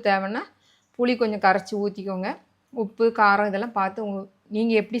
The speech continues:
சாப்பிடுவீங்களோ அது தக்கன பார்த்து யூஸ் பண்ணிக்கோங்க. நான் இப்போ வந்து இது கொதிக்கிற வரைக்கும் விட்டுறலாம். கொதிச்ச கடைசி நம்ம வெண்டைக்காயை போடலாம். ஏன்னா இப்பயே போட்டோன்னா வெண்டைக்காய் ரொம்ப குழஞ்சு போயிடும். அதனால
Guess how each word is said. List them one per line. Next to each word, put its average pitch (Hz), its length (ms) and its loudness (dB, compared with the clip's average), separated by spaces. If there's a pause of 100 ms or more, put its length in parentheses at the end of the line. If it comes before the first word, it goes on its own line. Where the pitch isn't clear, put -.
சாப்பிடுவீங்களோ 202 440 -2
அது 196 140 -8
தக்கன 214 240 -6 (100)
பார்த்து 180 240 -2 (560)
யூஸ் 208 200 -4
பண்ணிக்கோங்க. 180 440 -4 (680)
நான் 233 220 8
இப்போ 233 140 -2 (100)
வந்து 226 160 -4
இது 285 80 -2 (100)
கொதிக்கிற 233 360 4
வரைக்கும் 233 280 0
விட்டுறலாம். 180 380 -2 (180)
கொதிச்ச 254 440 4
கடைசி 220 340 0 (420)
நம்ம 214 220 0
வெண்டைக்காயை 208 480 4
போடலாம். 175 380 0 (840)
ஏன்னா 240 180 2
இப்பயே 262 320 4
போட்டோன்னா 247 380 4
வெண்டைக்காய் 226 420 2
ரொம்ப 208 120 -2 (100)
குழஞ்சு 208 420 2
போயிடும். 190 320 -2 (840)
அதனால 214 420 2